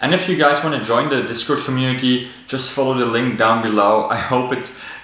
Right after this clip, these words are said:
doesn't disappear this time, because the last time it just got removed. I have no idea why, but I will put it down below and I will check afterwards again if the link is still available. So now let's try to exploit this machine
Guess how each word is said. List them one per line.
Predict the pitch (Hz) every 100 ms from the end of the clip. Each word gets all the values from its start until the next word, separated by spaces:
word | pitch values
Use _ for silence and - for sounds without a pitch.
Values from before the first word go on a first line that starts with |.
| -
doesn't | 120 120 120
disappear | 117 - - 120 120
this | 120 -
time, | 120 120 113
because | 117 -
the |
last | 98 104 110 -
time | 113 110
it | 107 -
just | 113 110 - - - -
got | 107 98
removed. | 95 101 113 110 -
I | 92
have | 92
no | 104 107
idea | 101 101 95
why, | 85 117 123 - - - - - -
but | 107 147 147 - -
I | 123 135
will | 135 - -
put | 147
it | 135 120
down | 120 123
below | 120 113 110 107
and | 110
I | 110
will | 104 -
check | - 101 - -
afterwards | 98 98 95 92 90
again | 87 90 90 - - 98
if | 101
the |
link | 101 95
is | 90
still | - 90
available. | 82 - - - - - - -
So | - 139
now | 143 147
let's | 123 131 -
try | - 123 123
to | -
exploit | 107 - 135 113
this | 110 -
machine | 117 - 175 175 170